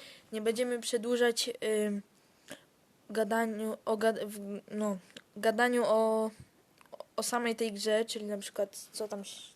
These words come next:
jak, jak, czy była fajna i takie różne sprawy, co tam się działo w tej grze. Nie będziemy tego mówić.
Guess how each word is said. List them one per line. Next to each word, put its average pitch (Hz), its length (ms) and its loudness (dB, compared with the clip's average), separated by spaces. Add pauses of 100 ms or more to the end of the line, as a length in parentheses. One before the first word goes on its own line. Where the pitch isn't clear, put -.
(520)
jak, 220 220 2
jak, 226 280 -2
czy - 100 -4
była 220 220 2
fajna 277 520 4
i 233 200 2
takie 220 260 0
różne 202 320 -4
sprawy, 196 520 -6
co - 140 -10
tam 185 260 -12
się - 160 -12
działo 196 220 2
w - 60 -12
tej 190 180 -8
grze. 185 180 -8 (360)
Nie 294 80 6
będziemy 233 340 4
tego 190 220 -4
mówić. 175 340 -16